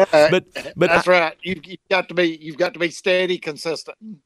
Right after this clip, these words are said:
Speaker 2: That's it. And you, and you are. You, you are the pillar of that. But I, I wanna ask you this. Did you get an, annoyed at all during the broadcast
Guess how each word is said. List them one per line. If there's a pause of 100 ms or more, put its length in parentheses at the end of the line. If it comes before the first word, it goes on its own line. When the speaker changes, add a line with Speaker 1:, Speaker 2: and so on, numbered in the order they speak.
(100)
Speaker 2:
That's
it.
And
you,
and
you
are.
You,
you
are
the
pillar
of
that. (260)
But
I,
I
wanna
ask
you
this. (480)
Did
you
get
an, (720)
annoyed
at
all
during
the
broadcast